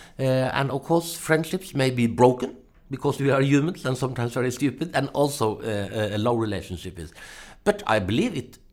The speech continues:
it is possible to, to, to have this ewige Liebe. But it's, it's not e-, e-, ewig, because, uh, you know, in all re-, relationships, you know there is a,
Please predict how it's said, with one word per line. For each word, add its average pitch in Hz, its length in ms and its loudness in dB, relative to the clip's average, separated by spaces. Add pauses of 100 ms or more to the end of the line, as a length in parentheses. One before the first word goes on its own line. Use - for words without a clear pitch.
(120)
it 113 280 -4
is 240 160 -2
possible - 720 -6 (300)
to, 113 240 2
to, 104 400 0
to 110 260 -2
have 95 420 0
this 98 400 -10
ewige 95 320 -6
Liebe. 90 320 -4
But - 320 -2 (640)
it's, 123 260 -4
it's 127 240 -2
not 151 220 -2
e-, 127 160 -8
e-, 98 380 -4
ewig, 90 280 -2 (240)
because, - 380 -6 (480)
uh, 98 40 -4
you 95 200 0
know, 127 400 4
in 107 320 -2
all 120 220 2
re-, 117 320 -2 (100)
relationships, 120 760 -6
you 113 180 -2
know 131 180 2
there 123 160 0
is 120 140 -2
a, 127 80 -4